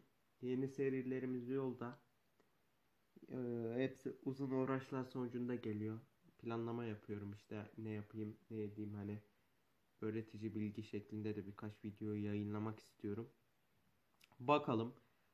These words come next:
hani, ee, nasıl olur bilmiyorum. Şimdi ilk bugünün videoları da hazır, iki tane çektim, bu üçüncüsü.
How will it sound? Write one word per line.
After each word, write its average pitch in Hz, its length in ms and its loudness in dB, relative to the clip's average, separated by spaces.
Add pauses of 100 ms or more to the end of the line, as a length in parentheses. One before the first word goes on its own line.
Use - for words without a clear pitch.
(160)
hani, 120 360 2 (100)
ee, 110 840 0 (720)
nasıl 156 320 -2
olur 131 400 2 (680)
bilmiyorum. 127 520 0
Şimdi 139 180 0
ilk - 520 -8
bugünün 123 480 2
videoları 117 500 2
da 110 120 -2
hazır, 113 260 0
iki 110 200 -4
tane 107 240 -4
çektim, 107 440 -6
bu - 60 -6
üçüncüsü. 113 720 -2